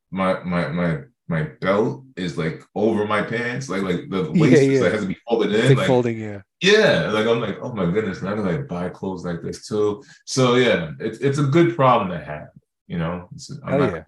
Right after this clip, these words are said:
Speaker 1: yeah.
Speaker 2: So down over twenty pounds in
Speaker 1: Mm-hmm.
Speaker 2: less than twelve weeks.
Speaker 1: Mm-hmm.
Speaker 2: Um, your wife is now working out with you in the morning.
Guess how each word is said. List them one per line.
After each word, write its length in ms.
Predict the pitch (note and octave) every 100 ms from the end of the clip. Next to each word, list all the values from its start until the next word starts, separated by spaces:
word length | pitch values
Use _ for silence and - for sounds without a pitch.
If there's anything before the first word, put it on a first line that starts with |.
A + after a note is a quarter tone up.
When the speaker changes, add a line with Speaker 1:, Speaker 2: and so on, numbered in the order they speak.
| _ _ _ _ -
Speaker 1:
yeah. 200 | F2+ D#2 -
Speaker 2:
So 520 | - - - D3 C3+
down 300 | B2+ D#3+ F3+
over 180 | F3+ E3
twenty 300 | - E3 D3+
pounds 500 | - D3 C#3 C3+ C#3
in 200 | D#3+ B2
Speaker 1:
Mm-hmm. 100 | B2
Speaker 2:
less 160 | C#3 -
than 160 | D3
twelve 320 | B2+ C3+ B2+ A2
weeks. 380 | A#2+ A2+ - - - - - - C3
Speaker 1:
Mm-hmm. 40 |
Speaker 2:
Um, 320 | B2+ A#2+ B2+ -
your 220 | B2 A#2+
wife 420 | A#2 D3 E3+ -
is 140 | D3
now 120 | D3+ C#3+
working 360 | C#3+ C#3 C#3+
out 80 | C3+
with 180 | C#3 C#3+
you 80 | C3+
in 80 |
the 80 | C3
morning. 580 | B2 B2+ B2+ B2 B2